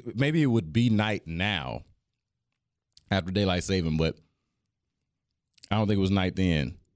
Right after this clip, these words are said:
Either way, we had a Tuesday fo-, we had a Tuesday N F L game, which I don't remember. I, you know, I don't recall that happening. I can't remember watching a, a Tuesday N F L game before.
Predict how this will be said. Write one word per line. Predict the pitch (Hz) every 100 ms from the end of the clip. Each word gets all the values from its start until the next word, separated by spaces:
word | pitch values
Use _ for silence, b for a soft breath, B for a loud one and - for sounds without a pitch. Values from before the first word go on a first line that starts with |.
| _ _ -
Either | 143
way, | 127 127 90 -
we | 131
had | 143
a | 107
Tuesday | - 214 220 175
fo-, | 156 165
we | 160 180
had | -
a |
Tuesday | - - 202 208 190 151 143 143 139 -
N | 147
F | 131 131
L | 131 117
game, | 85 78 80 95 _ _ _ _ _ _
which | 92 98
I |
don't | 92 85
remember. | 82 78 82 90 - _ -
I, | 80 -
you | 98
know, | 80
I | - 87
don't | 87
recall | 80 - 80
that | 78 78
happening. | 80 82 82 - _ _ _ _ _ -
I | 85
can't | 90
remember | 82 80
watching | 82 80 82
a, | 76 73
a | 82
Tuesday | - 87 80 82
N | 80
F | -
L | 82
game | 78 80
before. | 76 82 80